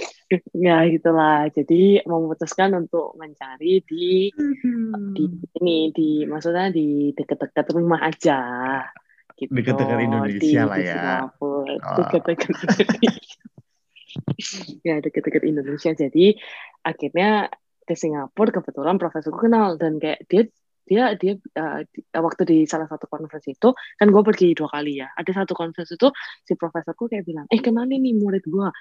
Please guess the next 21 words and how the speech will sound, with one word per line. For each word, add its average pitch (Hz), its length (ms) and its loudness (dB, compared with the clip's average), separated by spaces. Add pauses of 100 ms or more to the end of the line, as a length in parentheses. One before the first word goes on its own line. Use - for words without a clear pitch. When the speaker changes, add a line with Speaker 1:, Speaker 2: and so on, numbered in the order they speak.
(180)
Speaker 1:
kayaknya 208 240 0
menarik 226 400 -2
nih." 190 240 0
Terus - 160 -14
kayak - 160 -4
gue - 400 -4
ngobrol-ngobrol 160 640 -4
sama, 156 240 -8
eh, 139 480 -14 (880)
profesor 151 400 -4
ini 160 240 4
yang 175 160 4
which 151 160 -2
is 156 160 -2
profesorku 151 480 -10
yang 147 160 -10
sekarang. 147 400 -6 (160)
Speaker 2:
Hmm. 98 320 -10 (240)
Speaker 1:
Itu 208 80 -2
kayaknya, 214 320 -4
eh, 240 160 -2